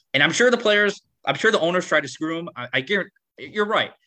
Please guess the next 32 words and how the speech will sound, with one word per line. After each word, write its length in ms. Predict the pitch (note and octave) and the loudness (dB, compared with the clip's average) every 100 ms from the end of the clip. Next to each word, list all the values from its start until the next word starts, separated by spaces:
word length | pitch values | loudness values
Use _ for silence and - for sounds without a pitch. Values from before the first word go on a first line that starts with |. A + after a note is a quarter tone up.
| _ - | _ -8
I, 120 | C#3 E3+ | -6 -2
I'm 160 | G3 | 0
on 160 | G#3 G3 | 0 0
your 80 | F3+ | -4
side 280 | D3 C#3 A#2+ | -4 -6 -10
with 120 | A2 | -20
this. 140 | - - | -20 -12
I'm 80 | D#3 | -8
sure 240 | - G#3 | -2 -2
there 140 | G3 C#3+ | -2 -4
was 120 | A2 | -4
last 280 | C3+ F3+ G3 | -4 -4 -4
minute 200 | F#3+ D#3+ | -8 -6
language. 380 | E3 E3+ E3+ E3 | -6 -6 -8 -8
I'm 80 | A#2 | -10
sure 120 | C#3+ | -8
they 140 | C#3+ C3 | -8 -6
tried 160 | B2 | -6
to 60 | D3 | -6
pull 200 | F#3+ F3+ | -6 -6
a 40 | |
fast 280 | E3+ D3+ D3 | -2 -4 -4
one. 140 | D3+ C#3 - - | -10 -10 -18 -16
I'm 80 | A#2+ | -6
sure 140 | F#3 | -4
there's 160 | E3 C3+ | -4 -4
a 80 | B2 | -4
lot 220 | C#3+ E3 | -2 -2
of 60 | |
stuff 200 | - C3+ B2 | -4 -8 -8
to 80 | |
do. 180 | A#2 G2+ | -12 -12